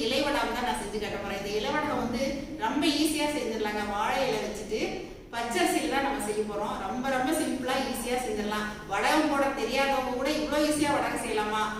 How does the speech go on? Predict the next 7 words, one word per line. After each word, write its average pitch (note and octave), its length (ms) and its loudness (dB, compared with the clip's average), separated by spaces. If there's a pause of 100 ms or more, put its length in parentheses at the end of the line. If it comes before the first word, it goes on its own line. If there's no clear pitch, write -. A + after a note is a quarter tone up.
(200)
அப்படின்னு G#3+ 280 -2
நீங்க A#3 180 0
நினைக்கிற G#3+ 360 -2
மாதிரி A3 200 0
அவ்வளோ B3+ 280 0 (100)
ஈஸியா B3 320 0
இருக்குங்க. A3+ 340 -2